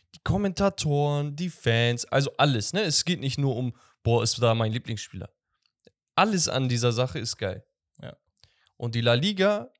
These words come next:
Speaker 1: interessiert mich halt weniger, weil ich bin kein Real Madrid oder Barca-Fan. Wenn, dann bin ich ein bisschen Atletico-Sympathisant,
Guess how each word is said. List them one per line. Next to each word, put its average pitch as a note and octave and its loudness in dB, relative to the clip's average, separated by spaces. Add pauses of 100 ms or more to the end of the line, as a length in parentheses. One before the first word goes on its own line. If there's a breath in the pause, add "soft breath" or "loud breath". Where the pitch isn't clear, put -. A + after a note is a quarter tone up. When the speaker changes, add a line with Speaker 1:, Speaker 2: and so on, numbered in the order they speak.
(300)
Speaker 1:
interessiert B2+ -2
mich B2+ -4
halt A#2 -2
weniger, A#2 0 (1000)
weil A#2+ 2
ich A#2+ -6
bin B2+ 0
kein B2 2
Real A#2+ 4
Madrid A#2 0
oder A2 0
Barca-Fan. C3 2
Wenn, B2 4
dann A#2+ 4
bin A#2 2
ich A#2 -2
ein A#2 -4
bisschen A#2 0
Atletico-Sympathisant, A#2+ -2